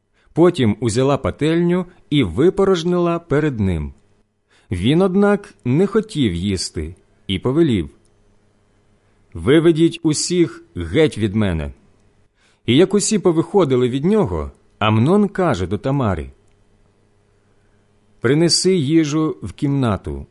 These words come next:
щоб я міг поживитися з твоєї руки". Взяла Тамар медяники, що зготувала, і принесла їх Амнонові, братові своєму, до середини в кімнату. Як вона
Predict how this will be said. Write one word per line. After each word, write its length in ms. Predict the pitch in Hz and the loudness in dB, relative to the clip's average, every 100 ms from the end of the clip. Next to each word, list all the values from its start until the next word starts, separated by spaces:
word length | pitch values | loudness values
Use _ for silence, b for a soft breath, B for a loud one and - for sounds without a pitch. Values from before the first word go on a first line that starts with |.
| _ | _
щоб 320 | - - 127 120 | -10 -4 -2 0
я 200 | 151 160 | 0 2
міг 280 | 147 151 | 0 -2
поживитися 880 | - 139 113 104 170 113 92 95 78 - | -2 -2 0 0 0 0 -4 -6 -8 -10
з 120 | - | -12
твоєї 480 | - 85 90 123 113 | -8 -6 -2 -2 -2
руки". 420 | 113 110 156 101 71 _ _ _ _ _ _ _ _ _ _ _ _ _ _ - | -4 -4 -4 -4 -6 _ _ _ _ _ _ _ _ _ _ _ _ _ _ -12
Взяла 400 | 82 95 165 208 | -6 -2 0 0
Тамар 520 | 165 147 151 139 - | 0 0 0 -2 -4
медяники, 800 | - 95 82 127 170 170 165 160 - | -6 -6 -2 -2 -2 -2 -2 -4 -4
що 220 | - 147 | -6 -6
зготувала, 680 | 123 135 147 135 139 131 131 - | -4 -6 -4 -2 -2 -2 -6 -8
і 120 | 120 120 | -6 -4
принесла 600 | 151 143 131 - 143 165 | 0 0 0 -2 -2 0
їх 280 | 170 165 - | 0 -2 -4
Амнонові, 800 | 170 175 151 127 110 95 98 101 - | -2 0 0 0 0 -2 -4 -6 -10
братові 460 | 104 117 123 123 135 | -6 -4 -4 -4 -8
своєму, 640 | - 151 123 104 80 73 - b b | -6 -4 -2 -2 -4 -8 -12 b b
до 180 | 107 131 | -2 -2
середини 760 | - 120 143 180 185 180 170 - | 0 -2 0 0 0 0 -4 -6
в 120 | 85 | -12
кімнату. 680 | - 143 139 120 87 - 69 _ _ _ _ _ _ _ _ _ _ _ _ _ _ _ - | -6 -2 0 0 -2 -8 -14 _ _ _ _ _ _ _ _ _ _ _ _ _ _ _ -4
Як 240 | 98 135 | -2 0
вона 460 | 143 170 180 123 | 0 2 2 0